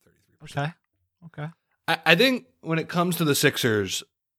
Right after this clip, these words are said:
Speaker 1: there were just two things that, that stood out. And,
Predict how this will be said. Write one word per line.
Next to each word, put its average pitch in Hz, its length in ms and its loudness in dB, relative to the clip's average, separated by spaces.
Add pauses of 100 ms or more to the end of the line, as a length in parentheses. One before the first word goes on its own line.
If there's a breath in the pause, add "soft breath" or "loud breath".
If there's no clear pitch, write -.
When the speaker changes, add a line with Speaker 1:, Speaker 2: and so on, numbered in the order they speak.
(440)
Speaker 1:
there 165 220 4
were 175 100 6
just 190 280 2
two 170 160 2
things 104 400 2
that, 101 340 -6
that 113 180 0
stood 107 320 0
out. 82 300 -10
And, 120 300 0